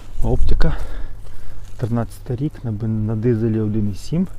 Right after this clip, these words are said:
Коштує вісім дев'ятсот дев'яносто дев'ять. Так, зупиніть відео на паузу, почитайте, що там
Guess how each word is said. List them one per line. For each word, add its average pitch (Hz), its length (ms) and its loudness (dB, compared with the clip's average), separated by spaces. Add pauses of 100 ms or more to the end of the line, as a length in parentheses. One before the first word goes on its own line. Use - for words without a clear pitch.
(1080)
Коштує 117 520 -8
вісім 135 300 0
дев'ятсот 117 380 -2
дев'яносто 104 420 -4
дев'ять. 87 380 -10 (1800)
Так, 104 160 -6
зупиніть 104 460 -2
відео 110 240 2
на 101 140 -2
паузу, 135 460 -2
почитайте, - 520 -4
що - 140 -4
там 107 180 0